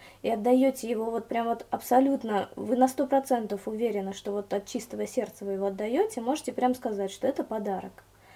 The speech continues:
Тогда монетку брать не надо. Если вы понимаете, что вы, конечно, да,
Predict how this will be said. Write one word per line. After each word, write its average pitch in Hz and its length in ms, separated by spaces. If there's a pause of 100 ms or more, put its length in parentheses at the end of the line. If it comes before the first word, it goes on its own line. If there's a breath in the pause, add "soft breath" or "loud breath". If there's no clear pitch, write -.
(220 loud breath)
Тогда 208 260
монетку 285 420
брать 233 240
не 233 100
надо. 190 380 (840 soft breath)
Если 269 320
вы 262 100
понимаете, 277 600
что - 180
вы, 254 100
конечно, 254 500
да, 208 440